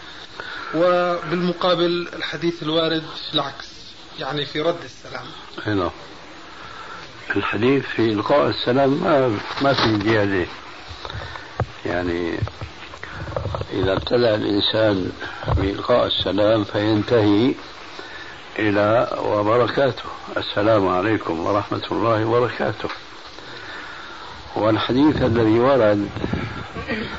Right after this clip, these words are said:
Speaker 2: أو بعبارة أدق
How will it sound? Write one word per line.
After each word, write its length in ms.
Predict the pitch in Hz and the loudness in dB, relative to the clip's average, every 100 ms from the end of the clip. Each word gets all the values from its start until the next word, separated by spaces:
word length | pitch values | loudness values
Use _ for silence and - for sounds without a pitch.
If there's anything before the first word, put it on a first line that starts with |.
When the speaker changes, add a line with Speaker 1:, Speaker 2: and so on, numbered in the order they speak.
| - - - | -10 -12 -10
Speaker 2:
أو 340 | - 104 107 98 | -2 2 4 4
بعبارة 920 | 101 98 95 92 95 101 117 107 101 | 2 2 2 0 0 2 4 4 4
أدق 540 | 95 113 120 - - | 4 4 2 -2 -6